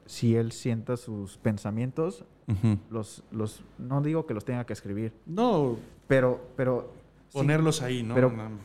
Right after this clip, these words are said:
Speaker 1: eh, eh, como te dije hace rato, que me hiciste preguntas que nunca me, me habían hecho.
Speaker 2: <laughs>
Speaker 1: Si él se pregunta por qué hace las cosas así,
Speaker 2: Ujú.
Speaker 1: va a crear más sentido lo que él hace.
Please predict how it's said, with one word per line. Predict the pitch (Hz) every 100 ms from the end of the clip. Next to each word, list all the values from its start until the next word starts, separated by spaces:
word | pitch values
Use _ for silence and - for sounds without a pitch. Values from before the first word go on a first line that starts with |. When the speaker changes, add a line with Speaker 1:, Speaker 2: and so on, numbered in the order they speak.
| -
Speaker 1:
eh, | - - - _
eh, | - 123 117 113
como | - 120
te | 117
dije | 127 156
hace | 151
rato, | 120 127 113 - - - _ _ _
que | 113
me | 107
hiciste | 120 135
preguntas | 117 113 117 127
que | -
nunca | 107 110 123
me, | 117 101 95 90 -
me | 110
habían | 107 110 113
hecho. | 123 127 120 - -
Speaker 2:
<laughs> | - 143
Speaker 1:
Si | -
él | 139
se | 151 175
pregunta | 131 131 135 120 117
por | 120 113
qué | 131
hace | 139 165
las | 104 -
cosas | 123 139 123
así, | 95 - 117 110
Speaker 2:
Ujú. | 101 110 104 - - - - - - 117
Speaker 1:
va | 127
a |
crear | - 127 123
más | 131 135
sentido | - 120 131 131
lo | 120 98
que | 110
él | 107
hace. | 123